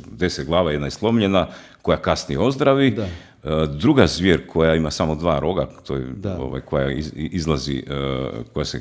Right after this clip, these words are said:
Speaker 2: Iz
Speaker 1: kasnije
Speaker 2: zemlje.
Speaker 1: po-, pojavljuje i, i govori i zagovara vlast prve zvijeri
Speaker 2: Da,
Speaker 1: i
Speaker 2: da.
Speaker 1: kip zvijeri, ne? To
Speaker 2: Da.
Speaker 1: smo nekako, bili smo to i prošli puta dotaknuli, te, te elemente,
Speaker 2: Jesmo.
Speaker 1: ali oni su se
Speaker 2: Je-
Speaker 1: sada, ne kao da su se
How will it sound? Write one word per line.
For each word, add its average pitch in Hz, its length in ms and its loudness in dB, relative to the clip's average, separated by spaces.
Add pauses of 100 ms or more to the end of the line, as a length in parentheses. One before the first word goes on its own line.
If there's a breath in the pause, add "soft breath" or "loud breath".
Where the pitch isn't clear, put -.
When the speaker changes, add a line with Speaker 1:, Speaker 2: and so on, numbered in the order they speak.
(180)
Speaker 2:
Iz 104 100 0
Speaker 1:
kasnije 101 200 6
Speaker 2:
zemlje. 101 160 6
Speaker 1:
po-, 92 260 6
pojavljuje 101 480 6
i, 85 80 2
i 85 220 0
govori 85 520 2
i 82 160 -2
zagovara 78 580 2
vlast 73 420 -2
prve 139 260 0
zvijeri 131 380 2 (160 loud breath)
Speaker 2:
Da, 98 100 -2
Speaker 1:
i 113 100 4
Speaker 2:
da. 87 60 -2
Speaker 1:
kip 98 240 2
zvijeri, 65 340 -2
ne? 71 120 -8 (640 loud breath)
To 113 120 -2
Speaker 2:
Da. - 20 2
Speaker 1:
smo 98 160 0
nekako, 165 720 2 (100)
bili 214 260 -2
smo - 140 -4
to 160 180 0
i 147 180 2
prošli - 340 0
puta 113 220 2
dotaknuli, 80 580 0
te, 76 200 2
te 85 200 0
elemente, 85 340 4
Speaker 2:
Jesmo. - 240 2
Speaker 1:
ali - 140 4
oni 240 140 -2
su 147 140 -6
se 123 80 0
Speaker 2:
Je- 147 60 0
Speaker 1:
sada, 147 280 -2
ne 143 80 -2
kao 151 200 -2
da 151 120 2
su 139 160 -8
se 117 200 2